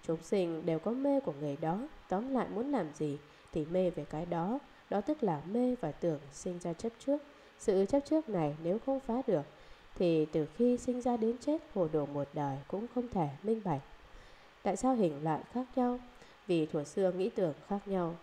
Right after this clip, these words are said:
Thuở xưa nghĩ gì thì đời này có diện mạo như vậy. Tưởng điên đảo đó lâu dần thì đoạn lạc trong nghĩ tưởng của loài đó. Tóm lại, thuở xưa tạo nghiệp nhân gì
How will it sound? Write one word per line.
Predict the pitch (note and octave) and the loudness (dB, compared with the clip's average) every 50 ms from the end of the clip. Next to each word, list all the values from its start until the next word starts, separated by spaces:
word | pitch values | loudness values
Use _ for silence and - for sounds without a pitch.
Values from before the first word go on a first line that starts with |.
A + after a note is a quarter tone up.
| - - - - - | -16 -20 -20 -12 -2
Thuở | - G#3 E3+ D#3 | 2 4 4 4
xưa | - - B3+ B3+ | 4 2 2 2
nghĩ | B3+ C4 C#4 C#4+ | 2 0 0 0
gì | A#3+ G3+ E3+ D#3 D3 D3+ - - - - - - - | 0 2 2 2 0 -2 -4 -10 -18 -20 -20 -10 -4
thì | - E3+ D#3+ | 0 2 2
đời | D#3 E3 D3 D3 | 2 2 0 0
này | D3 D3+ D3+ D3 C#3+ D3 D3 - | -2 -2 -2 -2 -2 -4 -6 -6
có | - E3+ F3 G3 B3 C#4 C4+ | -6 -4 -2 0 0 2 2
diện | A3 F3+ - | 2 0 0
mạo | E3+ D#3+ D3+ - - F#3+ | 0 -4 -4 -4 -2 -2
như | A#3 A#3 A3+ | -2 -2 0
vậy. | - D#3+ D#3 - - - - - - - - - - - - - | 0 0 0 -2 -4 -10 -18 -20 -20 -18 -18 -18 -18 -18 -6 0
Tưởng | - F3+ D#3 C#3 - | 4 4 4 4 4
điên | F3 F3 E3+ - | 2 2 2 2
đảo | F3 D#3 C#3+ | 0 -2 -2
đó | D#3 D#3+ D#3 D#3 F#3 A3+ C4 C#4 - | -2 -2 0 0 0 -2 -4 -4 0
lâu | C4+ C4+ C4 | 2 2 2
dần | B3 - F3 D3+ C#3+ C#3+ - | 2 2 0 0 -2 -4 -4
thì | D#3+ D3+ C#3+ | -2 -2 0
đoạn | E3 D#3+ - E3+ E3+ | -2 -2 -4 -2 -2
lạc | D#3+ D3 C#3+ D3 - - | -2 -2 -2 -4 -8 -10
trong | - G3 F#3 F3+ | -8 -8 -6 -4
nghĩ | G3+ A#3+ B3+ - | -4 -4 -4 -2
tưởng | A#3 G3 D#3 C#3 - | 0 0 0 -2 -4
của | - C#3+ | -6 -6
loài | C#3 C#3 C3+ C#3 | -6 -4 -6 -6
đó. | D3 D3+ D3 D3+ F#3+ A#3+ C4 - - - - - - - - | -4 -4 -4 -4 -4 -6 -8 -10 -14 -20 -20 -20 -20 -10 -4
Tóm | - F#3+ G#3+ B3+ C#4+ | -2 -2 -2 0 2
lại, | C#4 A#3+ G#3 E3+ - - - | 2 2 2 2 0 -2 -2
thuở | F3+ D3+ | -2 -2
xưa | D3 - - A#3 A#3+ A#3+ | -2 0 0 2 2 2
tạo | A#3+ G#3+ F#3 E3+ E3+ E3 | 2 0 -2 -2 0 -2
nghiệp | D#3+ D3+ - - | -2 -2 -2 -2
nhân | A3 A#3+ B3 A#3+ | -2 -2 -2 0
gì | - D#3 C#3 C3+ | -2 -2 -2 -2